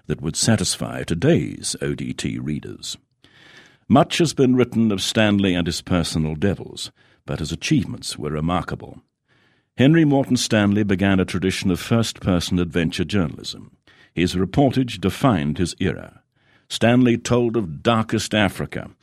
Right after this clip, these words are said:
and the stories opened the floodgates to the European exploration of Africa and the infamous scramble for that benighted continent's territory. My thanks to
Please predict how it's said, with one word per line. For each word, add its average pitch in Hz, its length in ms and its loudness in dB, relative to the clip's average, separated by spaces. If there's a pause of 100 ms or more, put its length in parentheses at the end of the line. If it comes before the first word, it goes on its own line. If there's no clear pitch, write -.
(260)
and 69 100 -4
the 76 80 -4
stories 107 640 2
opened 104 320 2
the 107 100 0
floodgates 82 600 -2
to - 100 -10
the 80 140 -2
European 85 500 0
exploration 80 720 -4
of 67 100 -10
Africa 69 480 -10 (380)
and 73 180 -2
the 80 240 -2
infamous 82 480 2
scramble 69 640 -2 (240)
for 73 140 -8
that 78 280 -6 (300)
benighted 78 520 -2
continent's 65 560 -6
territory. - 540 -8 (1300)
My 82 100 -2
thanks 107 400 0
to 80 280 0